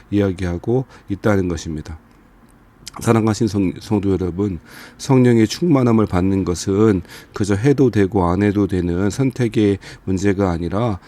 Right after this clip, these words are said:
아, 우리 그리스도인들의 삶에 있어서, 신앙에 있어서, 아, 거룩한 이러한 제사장의 직분을 감당함에 있어서 너무너무 필수적이고 가장 중요한 일이라고 볼 수가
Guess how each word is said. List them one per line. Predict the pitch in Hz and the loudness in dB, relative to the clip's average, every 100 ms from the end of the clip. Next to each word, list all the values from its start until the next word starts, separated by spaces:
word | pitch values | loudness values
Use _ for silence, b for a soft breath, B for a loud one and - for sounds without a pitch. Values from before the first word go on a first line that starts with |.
| B B | B B
아, | 98 | -6
우리 | 92 113 | 0 0
그리스도인들의 | 110 117 120 - 123 110 107 101 101 110 123 B | 2 2 2 2 2 2 0 2 2 2 0 B
삶에 | - - 117 113 101 | -10 -2 2 4 2
있어서, | 87 92 85 98 | 0 -6 -6 -4
신앙에 | 123 - 143 131 123 110 | -4 -2 0 2 2 0
있어서, | 92 92 - 127 98 B B B | 0 -6 -2 -4 -4 B B B
아, | 101 92 90 | -6 -6 0
거룩한 | 110 127 131 139 127 113 - B - | 4 4 2 0 2 0 -2 B -2
이러한 | 110 107 107 | 0 2 0
제사장의 | 101 107 101 120 110 110 | 0 0 0 0 0 0
직분을 | 98 101 - 101 | -2 -6 0 0
감당함에 | 95 90 90 101 98 104 98 | 0 -2 0 -2 -2 0 -2
있어서 | 85 90 113 | -2 -8 -6
너무너무 | 101 85 98 117 120 | -4 -2 0 2 0
필수적이고 | 113 - 139 143 113 95 90 | 0 -2 -4 -4 -6 -6 -10
가장 | - - - 143 | -12 -12 -4 -4
중요한 | - 107 104 110 113 | -2 -2 0 0 0
일이라고 | 104 92 92 | 0 -2 -4
볼 | 90 | -6
수가 | 98 - 95 131 | -8 -6 -4 -4